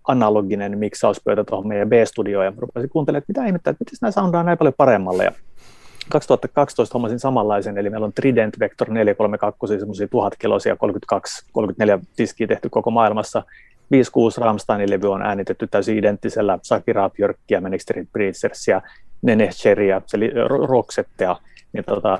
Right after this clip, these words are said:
se lista on tosi vakuuttava, mitä siellä on tehty, ja niitä on tosi vähän niitä diskejä maailmassa. Ja meikäläisen studio on ainoa, missä on sekä A- että B-studiossa toimivat Trident Vector neljä kolme kakkoset. Niin rupesin sitten sillä samoja miksauksia, mitä oli ollut digipöydällä tehty, niin rupesin ajaa sen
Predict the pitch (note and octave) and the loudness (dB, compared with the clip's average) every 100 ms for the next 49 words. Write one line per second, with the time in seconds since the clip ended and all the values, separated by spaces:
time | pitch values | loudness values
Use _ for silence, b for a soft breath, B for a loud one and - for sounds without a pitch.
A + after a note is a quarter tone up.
0 | - A2 A#2+ - G2 F#2+ G2+ G#2 - G2+ | -2 2 2 2 0 0 0 0 0 -2
1 | G2+ F#2 F#2+ G2 G2 A2 G2+ A2 G2 G2 | -2 -4 -4 -4 -2 0 0 2 0 0
2 | G2+ G#2+ A#2 A#2 G#2+ G2+ F#2+ - - G2+ | 2 2 4 2 0 -2 -2 -4 -6 -4
3 | G2 G#2 G2 G2 - G2+ - b b b | 0 0 0 -2 -2 -4 -4 b b b
4 | _ - A#2+ A2 G#2 F#2 G#2 - C3 B2 | _ 0 2 2 0 0 -8 -4 0 2
5 | B2 B2 A2 G2+ G2+ - G#2+ G2 G#2 G#2+ | 2 2 2 0 -2 -6 -6 -4 -2 0
6 | A2 G2+ F#2+ F#2+ G2+ G2+ - G#2+ F2+ - | 2 2 2 0 0 0 -2 -6 -6 -2
7 | G#2 G2 F#2 G2 - - A2+ G2+ F#2+ G2+ | 0 0 2 -2 -4 -4 -2 -2 -2 -4
8 | A#2+ A2+ G#2+ - G3+ G#3+ D#3+ - G#2+ - | -2 0 0 0 -2 0 -2 0 -2 -2
9 | - B B B _ - A2 - D3 D#3+ | -8 B B B _ -2 -2 0 2 2
10 | C3+ C#3 C#3 - D#3 D3+ D#3+ D3+ - _ | 2 0 -2 0 2 4 4 4 2 _
11 | _ _ _ _ - F#3+ F#3+ C#3 D#3 - | _ _ _ _ 0 2 2 2 0 0
12 | A2+ G2+ A#2 G#2+ A2+ A2+ B2 B2+ D#3 C#3 | -2 0 -4 -2 -2 0 -2 -2 -2 0
13 | A#2+ G2+ G2 F#2+ F#2+ B2 G#2+ - A2 - | 0 2 2 2 -2 -4 -6 -4 -8 -6
14 | - A2 B2 A#2 C3+ C3+ A#2 - A2 | 0 2 2 2 0 2 2 0 -4